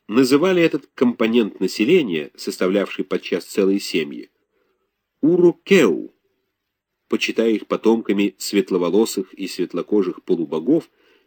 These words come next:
первоначальных обитателей островного царства. Физические черты полинезийцев на островах восточной части Тихого океана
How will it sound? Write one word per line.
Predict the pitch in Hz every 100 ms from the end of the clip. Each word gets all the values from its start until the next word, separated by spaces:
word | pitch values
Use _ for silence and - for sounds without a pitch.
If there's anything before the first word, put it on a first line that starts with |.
| _
первоначальных | 120 110 101 87 - 165 156 131
обитателей | 90 - 101 104 110 113
островного | - 90 87 78 82 85 80
царства. | - - - - _ _ _ _ _ _ _ _ _ _ - - - _ _
Физические | - 165 226 - - 160
черты | 151 127 - 185
полинезийцев | 101 92 82 80 90 - 87
на | 87 92
островах | - 92 120 135 90
восточной | 90 - 107 - -
части | - 107 - 104
Тихого | - - 78
океана | 78 135 160 170